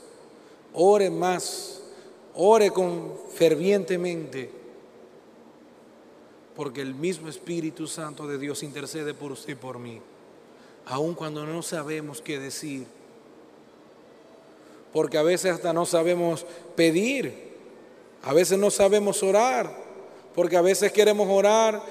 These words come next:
y se convierte en el monólogo donde puro le pido y le pido y le pido y le pido. Pero gloria a Dios que tenemos el Espíritu Santo de Dios que nos ayuda,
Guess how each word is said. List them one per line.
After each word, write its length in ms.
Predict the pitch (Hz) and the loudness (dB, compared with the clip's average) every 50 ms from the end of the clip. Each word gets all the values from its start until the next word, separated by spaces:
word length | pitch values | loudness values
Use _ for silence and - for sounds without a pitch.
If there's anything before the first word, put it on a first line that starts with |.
| - - - | -16 -4 -2
y 60 | 180 | -2
se 160 | - 175 180 | 0 0 0
convierte 420 | 175 180 175 175 185 202 208 185 214 | 0 0 0 6 4 4 4 4 0
en 60 | 208 | 2
el 140 | 208 202 202 | 2 2 2
monólogo 580 | 196 185 180 180 190 214 226 226 220 214 208 208 | 4 2 2 4 4 4 6 6 6 6 6 6
donde 260 | 196 196 185 180 175 | 4 4 2 0 0
puro 280 | - - 202 214 214 | 0 4 6 6 6
le 100 | 214 202 | 6 4
pido 240 | 196 208 214 226 214 | 2 0 0 2 2
y 40 | 214 | 4
le 120 | 202 196 | 4 2
pido 180 | 196 208 220 208 220 | 0 -2 -2 -2 4
y 20 | |
le 100 | 208 202 | 4 4
pido 260 | 175 135 - 208 208 | 4 4 0 2 4
y 40 | 202 | 4
le 120 | 196 190 180 | 2 2 -2
pido. 440 | - 202 233 262 269 254 220 151 - - - - - - - - - - - - - - - - - - - - _ - _ - - - - - - _ - - - _ - - - - - - - - - - - - - - - - - - | -4 -4 -4 -2 0 -2 -2 -2 -6 -12 -16 -18 -18 -18 -20 -20 -20 -20 -20 -20 -20 -20 -20 -20 -20 -20 -20 -20 _ -20 _ -20 -20 -20 -20 -20 -20 _ -20 -20 -20 _ -20 -20 -20 -20 -20 -20 -20 -20 -20 -20 -20 -20 -20 -20 -20 -20 -18 -14
Pero 180 | 147 135 131 | -10 -10 -8
gloria 360 | 123 139 151 175 190 196 196 | -4 -2 0 0 2 2 0
a 20 | 180 | 0
Dios 240 | 165 180 185 175 - | 0 0 0 0 0
que 140 | - 170 | -4 -4
tenemos 280 | 139 156 151 160 160 151 156 | -4 -4 -6 -6 -6 -6 -6
el 80 | 156 | -6
Espíritu 480 | 156 - - - 180 165 165 160 160 147 | -6 -8 -4 -2 -2 -2 -2 -2 -6 -10
Santo 360 | - - 160 160 151 143 147 | -8 -8 -10 -10 -10 -10 -10
de 80 | 139 139 | -10 -8
Dios 220 | 139 147 147 139 | -6 -6 -8 -8
que 140 | - 156 143 | -8 -12 -12
nos 160 | 139 131 127 | -12 -10 -10
ayuda, 460 | 139 131 131 135 143 135 123 117 110 | -10 -8 -8 -8 -6 -6 -6 -8 -10